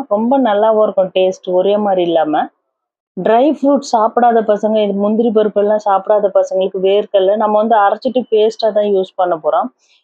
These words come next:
in case நீங்க முந்திரி பருப்பு வீட்ல இல்லைன்னா தேங்காய் கூட கொஞ்சமா வேர்க்கடலை கொஞ்சம் சோம்பு போட்டு அரைச்சிட்டு சேர்த்தீங்கன்னாவே செம்ம சூப்பரா இருக்கும் டேஸ்ட்। கொஞ்சமா மூடி வச்சிடலாம்। மூடி வச்சுட்டாவே அந்த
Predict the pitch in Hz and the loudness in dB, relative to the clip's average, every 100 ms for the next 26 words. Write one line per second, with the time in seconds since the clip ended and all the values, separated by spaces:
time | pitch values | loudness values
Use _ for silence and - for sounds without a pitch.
0 | - 226 233 254 254 254 233 220 208 220 | -4 -2 2 0 0 -2 0 0 -2 0
1 | 240 226 220 - 196 196 220 214 196 180 | 0 0 -2 -2 -4 -2 -2 0 0 0
2 | 175 185 233 220 220 226 233 220 196 202 | 0 0 0 0 0 2 0 0 0 0
3 | 220 220 208 208 208 214 196 202 208 202 | 0 -2 -2 -2 -2 0 0 0 -2 -2
4 | 185 208 320 - - _ _ - 226 233 | 0 -2 -4 -12 -20 _ _ -2 0 0
5 | 233 226 226 220 196 196 185 285 277 - | 0 2 2 0 0 -2 0 -2 -2 0
6 | 196 196 220 208 - 208 196 196 190 185 | -2 0 -4 -4 0 -2 0 -2 0 -2
7 | 185 226 - 190 196 196 185 190 185 180 | 0 -2 -2 -2 -2 -2 -4 0 0 0
8 | - 156 175 175 - - 147 - _ _ | -4 -4 -2 -4 -6 -10 -10 -10 _ _
9 | _ _ _ 226 220 233 240 226 220 240 | _ _ _ 0 2 2 2 0 0 0
10 | 240 214 196 180 196 214 208 226 240 233 | 0 0 -2 -2 -2 -2 -2 0 0 0
11 | 208 - 196 196 208 190 | -2 -2 0 2 0 0